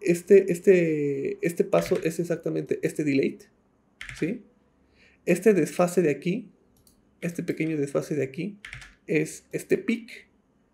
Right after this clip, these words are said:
¿sí? Y este pequeño extrude es este, este polyextrude, ¿vale?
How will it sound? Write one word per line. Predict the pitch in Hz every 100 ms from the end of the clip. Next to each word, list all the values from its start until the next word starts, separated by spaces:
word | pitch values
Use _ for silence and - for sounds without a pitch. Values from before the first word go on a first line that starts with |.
| - - -
¿sí? | 175 247 - _ _ _ _ _ _ _ _ _ _ _
Y | - - -
este | 165 196
pequeño | 196 185 175
extrude | 190 - 214 196 247 - - - _ _
es | - 185 196 -
este, | 175 170 160 - _
este | - 165 170
polyextrude, | 131 131 - 123 - _ _ _ _ _ _ _
¿vale? | 214 127 226